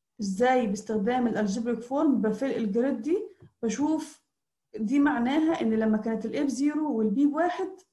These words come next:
حط لي في ال-، في ال-، في الحاجة اللي بتساتسفاي الكونديشن ده واحد. وهنا لما كان ال A بواحد وال B بواحد حط لي واحد. أنا بحط وحيد مكان ما الحاجة دي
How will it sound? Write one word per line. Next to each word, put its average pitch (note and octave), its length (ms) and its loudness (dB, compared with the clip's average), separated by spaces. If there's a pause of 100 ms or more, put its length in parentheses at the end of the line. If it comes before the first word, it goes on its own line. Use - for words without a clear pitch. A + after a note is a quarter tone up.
(380)
حط - 320 -8
لي D4 140 4
في - 100 -4
ال-، A3+ 240 -4
في A3+ 100 -2
ال-، A3 200 -2
في - 120 -10
الحاجة C#4 340 -2
اللي A#3 120 2
بتساتسفاي A3 520 -4
الكونديشن C4 500 0
ده E4+ 180 0 (240)
واحد. A3+ 320 0 (560)
وهنا C4+ 260 4
لما A3+ 280 2
كان C4 200 -2
ال A#3+ 140 -2
A - 80 -2
بواحد A#3+ 480 0
وال G#3 180 -2
B B3 40 -2
بواحد D4+ 360 -2
حط - 240 -8
لي C4+ 80 -2
واحد. G#3+ 320 -2 (420)
أنا G#3 80 -4
بحط C#4+ 320 -6
وحيد C4 340 -2
مكان C4+ 480 0
ما A3+ 80 -2
الحاجة A#3+ 300 -4
دي B3+ 280 -4